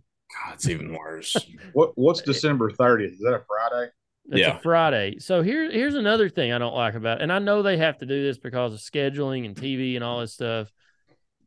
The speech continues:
Speaker 2: Because January first is Sunday, N F L's playing, but the Rose Bowl's on January second.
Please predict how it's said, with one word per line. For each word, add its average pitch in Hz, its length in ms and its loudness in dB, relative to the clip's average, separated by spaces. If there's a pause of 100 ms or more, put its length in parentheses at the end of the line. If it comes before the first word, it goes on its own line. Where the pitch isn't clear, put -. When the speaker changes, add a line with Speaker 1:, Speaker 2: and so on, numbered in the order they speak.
(200)
Speaker 2:
Because 139 300 0
January 185 300 2
first 185 320 4
is - 100 -8
Sunday, 127 680 0 (220)
N 151 100 -2
F 143 120 -2
L's 160 220 4
playing, 110 540 -2 (580)
but 151 140 4
the 180 100 2
Rose 226 280 6
Bowl's 185 320 4
on 180 160 0
January 196 440 2
second. 208 540 -4